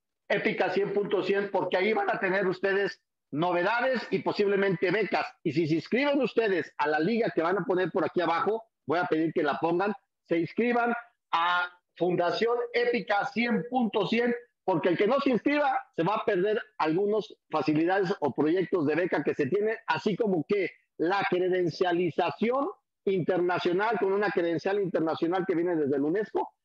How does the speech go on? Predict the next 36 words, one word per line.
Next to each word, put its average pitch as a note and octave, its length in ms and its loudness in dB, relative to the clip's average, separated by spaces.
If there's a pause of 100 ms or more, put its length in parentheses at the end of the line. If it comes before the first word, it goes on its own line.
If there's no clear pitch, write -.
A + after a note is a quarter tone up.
(160)
que E3+ 100 -2
les E3 160 0
da F#3+ 100 0
muchos F#3 380 -2
apoyos, A3 680 -2 (260)
que D3+ 80 -2
les D3 140 0
da F#3 100 0
beneficios, G3+ 760 0 (320)
y C#3+ 100 -4
que E3+ 100 0
no G3 100 0
se G#3+ 100 -2
imaginan F#3 360 0
ustedes F3+ 320 0
esta F3 240 -2
fortaleza, D#3 540 0
porque C#3 160 0
además E3+ 260 2
es E3 140 0
digital G3+ 520 0 (200)
y D#3 80 0
la D#3+ 100 0
pueden F#3+ 220 2
utilizar E3+ 340 2
en D#3 100 2
líneas D#3+ 320 0
aéreas, F#3 640 0
autobuses, E3 920 -2 (260)
H, D#3 300 -2 (120)
eh, B2+ 360 0 (580)
marcas F3+ 440 0
comerciales G3 720 2
de D3 100 0
cómputo, F#3+ 800 -2 (300)
telefonía, E3 880 0